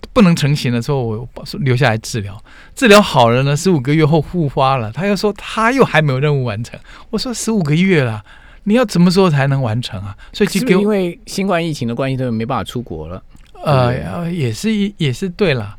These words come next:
Speaker 2: 对。
Speaker 1: 那，那所以我就想说，
Speaker 2: 嗯。
Speaker 1: 那就是，这是一个议题。
Speaker 2: 嗯。
Speaker 1: 为什么任何人都没完成？加上我们以前一个院长，
Speaker 2: 对。
Speaker 1: 他，他在写他的爸爸，就是以前的前高雄市市长啊，
Speaker 2: 嗯。
Speaker 1: 杨先生，
Speaker 2: 嗯。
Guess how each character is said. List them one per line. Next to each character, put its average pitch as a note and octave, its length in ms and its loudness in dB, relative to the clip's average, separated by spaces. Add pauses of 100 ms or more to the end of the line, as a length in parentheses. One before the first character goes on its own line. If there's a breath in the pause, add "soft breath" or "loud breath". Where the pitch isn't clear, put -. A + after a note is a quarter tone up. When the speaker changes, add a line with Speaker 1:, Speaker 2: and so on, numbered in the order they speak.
Speaker 2:
对。 E2+ 260 -12
Speaker 1:
那， G3 240 0
那 A3 120 2
所 F3+ 180 2
以 D#3 180 4
我 C#3+ 160 0
就 E3+ 140 0
想 G#2 260 -4
说， C#3 240 -6
Speaker 2:
嗯。 - 100 -4
Speaker 1:
那 D3 100 2
就 C3 140 -4
是， A#2+ 260 -8 (320 soft breath)
这 A#2+ 100 0
是 - 120 -2
一 B2 40 0
个 B2 100 -8
议 B2 180 -8
题。 - 280 -14 (180 loud breath)
Speaker 2:
嗯。 - 140 -10
Speaker 1:
为 G3 100 8
什 C#3 140 2
么 C#3 120 0
任 D3+ 220 2
何 A2+ 160 -4
人 G#2 160 -2
都 A2+ 100 -2
没 G#2 160 -2
完 F#2+ 200 -4
成？ - 160 -14 (320 soft breath)
加 D#3 140 0
上 D3+ 260 -2
我 G#2+ 100 -2
们 G#2+ 180 -4
以 A#2 80 -4
前 A2+ 200 -4
一 A#2 40 -4
个 A#2 100 -2
院 C#3+ 260 0
长， G2+ 120 -10
Speaker 2:
对。 - 520 -20 (120)
Speaker 1:
他， D#3+ 160 0
他 D#3 220 0
在 D#3+ 180 2
写 G2+ 320 -6
他 B2 460 -4
的 A2+ 140 -8 (100)
爸 A2 140 0
爸， - 140 -12 (240 soft breath)
就 C3 120 -6
是 B2 120 -6
以 A#2+ 80 -8
前 G#2 200 -4
的 G#2+ 160 -4
前 G#2 240 -8
高 B2 180 -4
雄 A2 220 -4
市 A2 140 -8
市 A2 240 -8
长 - 240 -14
啊， - 200 -20
Speaker 2:
嗯。 A#2+ 60 -10
Speaker 1:
杨 G2+ 160 -6
先 A2+ 220 -8
生， G#2+ 180 -10 (180 loud breath)
Speaker 2:
嗯。 E2 160 -12